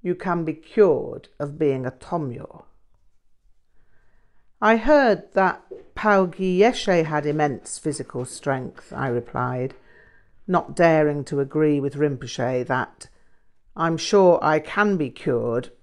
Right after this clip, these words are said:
but you'd have to hold me over a smoky fire like a herring." I was often sorry that Rinpoche had no access to my sense of humour.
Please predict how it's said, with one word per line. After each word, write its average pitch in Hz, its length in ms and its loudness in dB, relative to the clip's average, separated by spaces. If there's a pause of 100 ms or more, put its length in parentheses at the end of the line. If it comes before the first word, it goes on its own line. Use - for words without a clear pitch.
but - 220 -4
you'd 175 100 -2
have 175 220 0
to 185 80 -6
hold 160 400 0
me 160 160 -2
over 147 340 -2
a 147 60 -4
smoky 151 500 -6
fire 147 460 -4
like 123 240 -8
a 147 60 -8 (120)
herring." 151 380 -2 (1800)
I 160 80 0
was 165 160 2
often 170 340 0
sorry 165 380 2
that 139 180 -4
Rinpoche 151 460 0
had 156 200 0
no 156 160 0
access - 580 -2
to 143 100 -8
my 151 180 -2
sense 127 400 -8
of 139 80 -14
humour. 139 480 -6